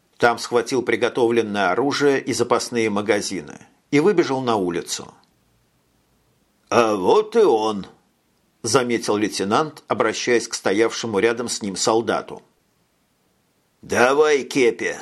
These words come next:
сказал солдат и, пристегнув к головному убору Тони маскировочную сеть, нахлобучил кепи ему на голову.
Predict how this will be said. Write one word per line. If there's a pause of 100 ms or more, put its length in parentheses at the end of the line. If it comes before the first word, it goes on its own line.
(840)
сказал
солдат (180)
и,
пристегнув
к
головному
убору
Тони
маскировочную
сеть, (160)
нахлобучил
кепи
ему
на
голову.